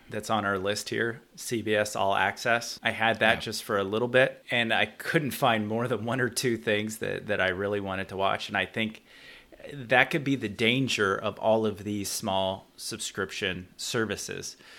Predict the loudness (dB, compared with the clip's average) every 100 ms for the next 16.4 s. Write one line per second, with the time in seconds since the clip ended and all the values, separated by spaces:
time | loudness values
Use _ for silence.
0 | -12 4 6 6 2 0 -2 -4 -2 0
1 | 2 4 4 2 4 6 8 6 6 4
2 | 2 -2 0 2 2 0 0 2 4 4
3 | 4 2 6 6 6 4 4 2 -2 -2
4 | -4 -16 0 4 6 6 6 6 4 2
5 | 4 6 6 2 -2 -2 -2 0 0 -2
6 | -6 -18 -8 -4 -2 -2 -2 -2 2 2
7 | 2 0 2 2 2 4 4 2 0 -4
8 | -12 -6 0 0 -2 -8 -2 0 0 -4
9 | -10 -4 0 0 0 -2 0 -2 -4 -12
10 | _ -20 -20 -10 2 4 4 0 -10 _
11 | -20 -20 _ 0 4 4 6 2 2 0
12 | 0 0 -4 -2 0 0 0 0 -2 0
13 | 0 -2 -2 0 4 4 2 0 -2 -2
14 | -2 -2 0 0 4 6 4 2 -6 -6
15 | -6 -6 -6 -6 -8 -10 -8 -8 -4 -4
16 | -2 0 0 -2